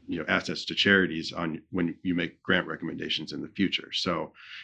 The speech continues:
instead of having to gift a few shares here and there to a bunch of different organizations, we can make one larger gift to the donor advised fund and then distribute smaller grants out to charity. It also lets us take advantage of what we call bunching.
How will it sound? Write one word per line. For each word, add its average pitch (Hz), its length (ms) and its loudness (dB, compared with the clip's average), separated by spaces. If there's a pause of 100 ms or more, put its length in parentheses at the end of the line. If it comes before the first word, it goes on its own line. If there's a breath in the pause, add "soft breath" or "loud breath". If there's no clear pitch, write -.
instead 107 260 6
of 104 80 4
having 95 240 4
to 87 60 0
gift 95 300 2
a 87 40 -10
few 95 220 0
shares 90 680 2
here 101 220 4
and 90 140 4
there 90 180 4
to 90 80 2
a 82 60 -4
bunch 90 220 -2
of 82 80 -6
different 85 280 -6
organizations, 80 800 -2 (400 loud breath)
we 104 100 4
can 98 140 6
make 92 200 2
one 95 260 6
larger 90 320 2
gift 80 320 -4
to 80 60 -14
the 80 100 -6
donor 78 280 -6
advised 92 380 0
fund 76 340 -6
and 85 100 -6
then 80 100 -4
distribute 78 540 -4
smaller 82 400 -2
grants 76 360 -6
out 67 160 -6
to - 100 -10
charity. - 500 -4 (720 loud breath)
It 117 80 10
also 139 260 10
lets 123 220 8
us 101 80 -2
take 107 200 4
advantage 92 420 4
of 80 80 -10
what 92 120 -6
we 85 80 -6
call 85 140 -2
bunching. 98 500 4